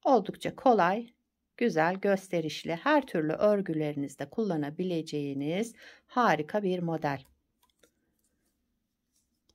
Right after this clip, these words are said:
Bu lastikle de bence çok yakıştı şöyle. Sizler de nelerde uygulayacaksınız bu modeli? Onları da yorumlarda belirtirseniz sevinirim.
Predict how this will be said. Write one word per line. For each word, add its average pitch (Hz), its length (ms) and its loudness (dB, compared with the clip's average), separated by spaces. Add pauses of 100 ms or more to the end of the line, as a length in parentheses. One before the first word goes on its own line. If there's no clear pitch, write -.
(600)
Bu 277 120 4
lastikle 226 580 2
de 196 140 2
bence 165 300 -2
çok 175 320 -6
yakıştı 156 480 -6
şöyle. 160 520 -6 (2000)
Sizler 262 500 8
de 233 140 6
nelerde 202 440 4
uygulayacaksınız 165 1000 -2
bu 160 100 -2
modeli? 156 480 0
Onları 180 380 -2
da 165 60 -2
yorumlarda 156 640 0
belirtirseniz 175 840 -6
sevinirim. 175 720 -2